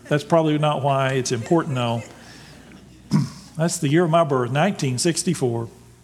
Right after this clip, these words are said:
Uh, something far more important happened in sixty-four. In nineteen sixty-four,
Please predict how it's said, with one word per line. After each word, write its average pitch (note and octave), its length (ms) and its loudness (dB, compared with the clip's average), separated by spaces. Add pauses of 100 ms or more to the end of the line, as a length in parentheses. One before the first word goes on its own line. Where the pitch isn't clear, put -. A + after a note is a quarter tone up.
(1040)
Uh, D3+ 600 0
something G3 360 2
far F#3 200 4
more D3 180 2
important C#3 360 2
happened C#3 300 0
in C3 80 -2
sixty-four. C#3+ 600 0
In C#3 60 -2
nineteen F#3 460 2
sixty-four, C#3+ 960 0